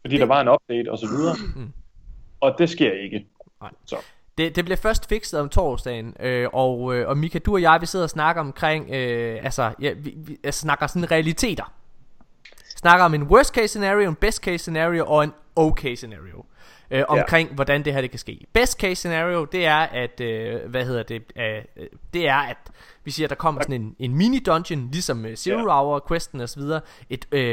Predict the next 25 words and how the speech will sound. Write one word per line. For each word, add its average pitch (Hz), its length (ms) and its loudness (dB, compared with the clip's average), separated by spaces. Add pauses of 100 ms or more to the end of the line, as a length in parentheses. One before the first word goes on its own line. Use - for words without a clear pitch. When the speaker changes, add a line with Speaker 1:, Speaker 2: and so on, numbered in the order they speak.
(300)
Speaker 2:
det, 110 140 -6
det 170 200 -2
er 185 60 0
best 170 260 -4
case 170 120 -4
scenario. 143 520 -6
En, 117 200 -10
en, 117 280 -8
en 127 200 -10
okay 185 300 2
scenario, 160 340 -4
det 151 120 -4
er, 147 100 0
at - 60 -10
der 143 60 -2
er 135 140 0
en, 131 120 -8
en, 113 220 -10
en 110 120 -12
story 220 360 2
mission, 180 380 -6 (340)
øh, 131 200 0
forbundet 165 400 0
med 143 140 -2
det. 156 100 -8